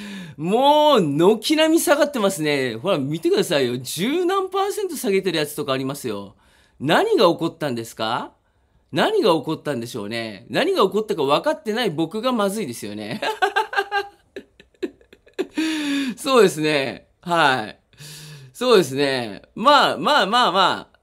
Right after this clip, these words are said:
あ。あと七日、あと七日ちょっとでね、またイベント発生しますんでね。まあ、別に、あと、まあ、いいんですよ。あの、これ遊びなんで、僕にとっては。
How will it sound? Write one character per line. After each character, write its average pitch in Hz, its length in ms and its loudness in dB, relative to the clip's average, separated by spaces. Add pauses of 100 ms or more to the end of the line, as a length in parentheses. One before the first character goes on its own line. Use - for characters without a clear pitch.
あ。 - 100 -20
あ 247 160 4
と 202 140 -2
七 175 320 4
日、 285 420 2
あ 240 120 0
と 285 100 -6
七 180 260 0
日 294 120 -4
ち 359 100 -4
ょ - 20 -4
っ - 60 -16
と 180 160 0
で 135 140 2
ね、 175 340 -2
ま 135 160 -2
た 180 80 -4
イ 131 120 -2
ベ 160 120 -2
ン 202 80 -4
ト 233 80 -8
発 185 200 -6
生 233 140 -6
し 240 140 -8
ま 262 100 -4
す 277 100 -8
ん 175 80 -4
で 113 120 -8
ね。 143 340 -4 (200)
ま 170 400 -2
あ、 - 60 -18 (140)
別 143 300 -10
に、 285 260 -8 (400)
あ - 140 -4
と、 101 540 -8 (460)
ま 156 320 -8
あ、 - 80 -18 (1300)
い 220 80 -8
い 240 60 -6
ん - 20 -8
で 110 80 -8
す - 100 -16
よ。 104 100 -18 (280)
あ 101 140 -14
の、 92 240 -18 (840)
こ 151 120 -10
れ 98 80 -6
遊 170 260 -8
び 190 100 -4
な 190 120 -4
ん 117 100 -8
で、 - 240 -18
僕 113 240 -10
に 127 80 -8
と - 100 -16
っ - 40 -20
て - 120 -18
は。 101 140 -18